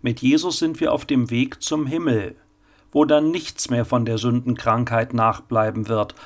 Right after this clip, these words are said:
auch nicht das kleinste bisschen. Weil das so ist, haben wir Grund zum Jubeln. Auch wenn uns noch viel Elend vor Augen steht, auch wenn wir noch manche Leiden und Schmerzen zu tragen haben.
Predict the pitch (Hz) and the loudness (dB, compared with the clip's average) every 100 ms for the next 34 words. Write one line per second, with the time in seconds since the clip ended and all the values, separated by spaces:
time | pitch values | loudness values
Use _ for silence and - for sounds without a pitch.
0 | - 120 113 127 131 131 - 117 120 - | -4 -2 0 -2 -2 -6 -2 0 -2 -4
1 | 127 117 - - - - _ _ _ _ | -4 -4 -6 -10 -14 -16 _ _ _ _
2 | _ _ _ _ _ _ _ _ _ _ | _ _ _ _ _ _ _ _ _ _
3 | _ _ _ _ _ - 117 120 120 127 | _ _ _ _ _ -12 -6 -4 -4 -4
4 | 127 160 - - 135 139 151 156 156 117 | -2 -2 -4 -6 -2 -2 0 -2 -2 -2
5 | 120 123 - 156 139 156 139 117 92 - | -2 -2 -4 -4 0 2 2 0 -4 -14
6 | - _ _ _ _ _ _ - 151 160 | -20 _ _ _ _ _ _ -2 0 2
7 | 160 139 131 131 131 - 123 - 127 135 | 2 0 0 0 -2 -2 -4 0 0 2
8 | 131 127 127 120 127 135 131 - 131 127 | 0 0 2 2 2 0 -4 -4 0 0
9 | 131 - _ _ _ _ _ - - 160 | 0 -14 _ _ _ _ _ -20 2 2
10 | 156 156 143 135 127 123 135 143 120 110 | 4 2 2 2 2 2 0 0 -2 0
11 | 113 139 151 123 - 123 113 120 - 117 | 0 0 -2 -2 -4 -4 -2 -2 -2 -4
12 | - 123 - 107 104 113 98 98 92 82 | -4 -8 -2 0 0 -4 -4 -4 -6 -12